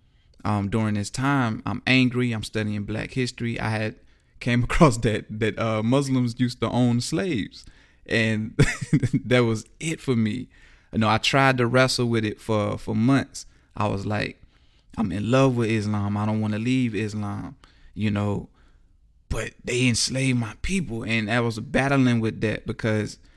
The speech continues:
I had found that connection with God, but I was also, in a sense, trying to get free. You know what I'm saying? I had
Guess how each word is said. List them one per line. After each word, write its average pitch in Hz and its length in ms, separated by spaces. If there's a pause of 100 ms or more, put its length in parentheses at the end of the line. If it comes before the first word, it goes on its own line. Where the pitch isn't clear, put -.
(140)
I 113 100
had 113 220
found 123 340
that 120 120
connection 117 500
with 110 160
God, 151 380 (460)
but 107 140
I 104 80
was 110 140
also, 123 680 (520)
in 107 160
a 101 40
sense, - 440 (140)
trying 107 260
to 104 80
get 110 260
free. 202 480 (1080)
You 113 100
know 117 180
what 117 80
I'm 117 160
saying? 131 560 (120)
I 110 140
had 110 260